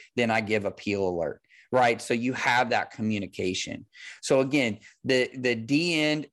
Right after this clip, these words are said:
how I do it with the three technique, we're gonna send the inside linebacker to the three technique. Okay. He's gonna get, run what's called a cross technique. And so this pressure is what I call Allen,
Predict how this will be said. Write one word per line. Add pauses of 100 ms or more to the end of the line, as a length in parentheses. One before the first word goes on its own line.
(300)
how
I
do
it (340)
with
the
three
technique,
we're
gonna
send
the
inside
linebacker
to
the
three
technique. (340)
Okay. (180)
He's
gonna
get,
run
what's
called
a
cross
technique.
And
so
this
pressure
is
what
I
call
Allen,